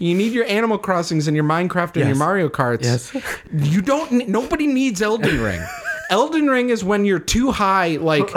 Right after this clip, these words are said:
Speaker 2: <laughs>
Speaker 1: you're, you're, you're doing too well in life, and someone needs to knock you down a peg. You need to go try some Elden Ring. But, like, we got enough shit to deal with. Go mine diamonds and, like, k-,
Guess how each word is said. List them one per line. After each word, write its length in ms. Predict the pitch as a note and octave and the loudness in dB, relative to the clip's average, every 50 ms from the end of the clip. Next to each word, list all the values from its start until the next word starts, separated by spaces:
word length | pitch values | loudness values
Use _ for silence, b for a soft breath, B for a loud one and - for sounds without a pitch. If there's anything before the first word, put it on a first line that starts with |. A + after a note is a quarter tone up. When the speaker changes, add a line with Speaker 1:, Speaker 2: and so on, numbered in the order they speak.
| - - - | -4 -4 -6
Speaker 2:
<laughs> 220 | D#4+ - - - - | -8 -8 -10 -6 -2
Speaker 1:
you're, 420 | E3+ F3+ F#3 F3+ F3+ F3 F3+ - | 0 2 2 2 2 2 0 0
you're, 360 | F#3 E3+ E3+ E3 D#3+ D#3+ E3 - | 0 0 2 2 2 2 0 -2
you're 220 | E3+ D#3+ D#3+ D#3+ | -2 0 0 0
doing 400 | D3 C3+ B2+ E3 G3 A#3+ A#3+ G3 | 0 0 0 2 2 2 2 2
too 360 | - - - G3 A3+ A#3+ A3 E3+ | 0 0 0 2 2 2 2 2
well 280 | D3 D#3 E3 D#3 C#3+ | 2 2 2 2 2
in 100 | B2 A2 | 0 0
life, 320 | G#2 F#2 E2+ F2+ - - - | -2 -4 -4 -6 -8 -8 -4
and 180 | E3 C#3+ C3+ C3 | 0 0 0 2
someone 240 | - F3 E3+ F3+ F3 | 2 0 2 2 2
needs 220 | F3+ F3 E3 F3 | 2 0 -2 -2
to 120 | - - E3+ | -2 0 2
knock 340 | C#3 C3 C#3 D#3+ E3+ - | 2 2 2 2 0 0
you 80 | F#3+ E3 | -2 0
down 300 | C#3+ C#3+ C3+ C#3+ D3+ D3 | 2 2 2 4 2 2
a 40 | C#3 | 2
peg. 400 | - G#2+ A2+ G#2+ G#2 G2+ F#2+ G2 B B B B B | 0 0 -2 -2 -2 -4 -6 -8 B B B B B
You 100 | - D3+ | 0 2
need 160 | D3+ D#3+ D#3+ | 2 2 2
to 60 | F3 | 2
go 160 | D#3 D3 D3+ D3+ | 0 0 0 0
try 240 | D3 - D3 D3 | 0 0 0 0
some 180 | C#3+ - C3+ A#2+ | 0 0 0 0
Elden 280 | B2 E3 F#3 E3+ C3 A2+ | 0 0 0 0 0 0
Ring. 280 | G2+ F#2+ F2+ F2 E2+ B B B B B - | 0 -2 -4 -6 -8 B B B B B -4
But, 80 | - D3+ | -2 0
like, 220 | D3+ D3 C3+ A#2 C3 | 2 2 0 0 -2
we 180 | C3 D#3 G#3 | -2 -2 0
got 180 | G3 C4+ C4 C4+ | 2 0 0 2
enough 220 | G3+ E3+ F#3+ G#3 | 2 0 0 0
shit 420 | - - - - - F#3+ A3+ A3 - | 0 0 0 0 2 0 0 0 -2
to 80 | D#3 | -2
deal 260 | C#3 B2+ E3 D#4+ F#4+ | 0 0 0 2 2
with. 340 | D#4+ F3+ C#3+ C#3+ - - - B B B B B B B - C3+ | 2 0 0 -2 -4 -8 -16 B B B B B B B -8 -4
Go 220 | C3 F3+ A3+ C#4 | -2 0 0 2
mine 400 | C4 G3+ F3 F3+ G3 A3 A3+ A3+ | 2 2 2 2 2 2 2 2
diamonds 760 | F3 F#3 G3 C4 C#4+ A#3 C#3 G#2+ F#2+ G2 - - - - - _ - | 2 0 2 2 2 2 0 0 -2 -4 -4 -6 -6 -8 -12 _ -4
and, 260 | - E3 D3+ D#3 D#3 | -2 0 2 2 2
like, 640 | D#3 D#3 D3+ D3 D3 D3 C#3+ D#3 E3+ C#3 C3 - | 2 2 0 0 -2 -6 -6 -6 -8 -8 -10 -4
k-, 200 | - - G3+ - | -2 -2 -2 -2